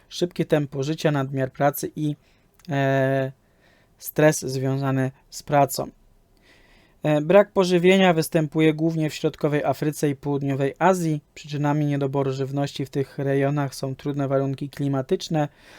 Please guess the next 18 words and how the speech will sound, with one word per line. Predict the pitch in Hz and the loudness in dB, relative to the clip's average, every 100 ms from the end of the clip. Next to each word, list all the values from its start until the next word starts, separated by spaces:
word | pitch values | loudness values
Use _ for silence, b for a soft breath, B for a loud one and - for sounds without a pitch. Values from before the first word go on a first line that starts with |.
| b | b
a | 143 143 | 0 2
więc | 139 | 2
susze | - 156 156 147 143 | -2 -4 -2 -2 -2
i | |
powodzie, | - 135 180 185 202 175 b b b | -2 2 2 2 0 -6 b b b
konflikty | 156 165 - 180 - - | -4 -4 -2 -6 -4 -2
oraz | 151 147 - - | 2 2 0 -18
stosowanie | - 143 - 143 147 143 | -8 -6 -2 0 0 -2
przestarzałych | - 135 143 139 143 139 143 | -6 -6 -4 2 2 2 -2
metod | 139 139 - | -4 -4 -8
uprawy. | - 156 147 139 - _ _ _ _ b b b b b | 2 6 6 4 -4 _ _ _ _ b b b b b
Brak | 151 170 190 | 6 6 8
dostępu | 170 - 165 160 165 | 4 4 4 2 -2
do | 156 147 | 0 2
edukacji | 143 139 151 - 147 | 2 0 0 2 -2
i | |
opieki | 135 139 - | -2 -6 -10
zdrowotnej, | 139 143 139 185 180 160 156 | -8 -4 2 2 2 0 0